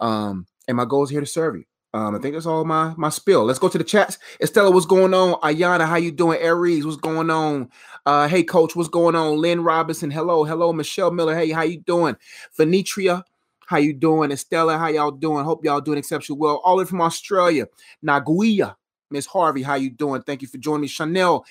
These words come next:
thank you for coming. K M Samuels, God has heard. Hello, how y'all doing? Can you pray for someone to be,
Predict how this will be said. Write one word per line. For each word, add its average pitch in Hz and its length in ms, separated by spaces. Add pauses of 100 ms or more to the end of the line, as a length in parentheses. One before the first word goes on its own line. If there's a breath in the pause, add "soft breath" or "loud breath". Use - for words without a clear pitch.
(200 loud breath)
thank 175 180
you 170 60
for 151 140
coming. 185 460 (420 soft breath)
K 185 280 (100)
M 180 200
Samuels, 180 680
God 160 260
has 156 220
heard. 175 380
Hello, 165 500
how 147 120
y'all 160 220
doing? 156 300
Can 151 140
you 175 140
pray 185 240
for 170 140
someone 151 360
to 143 60
be, 151 440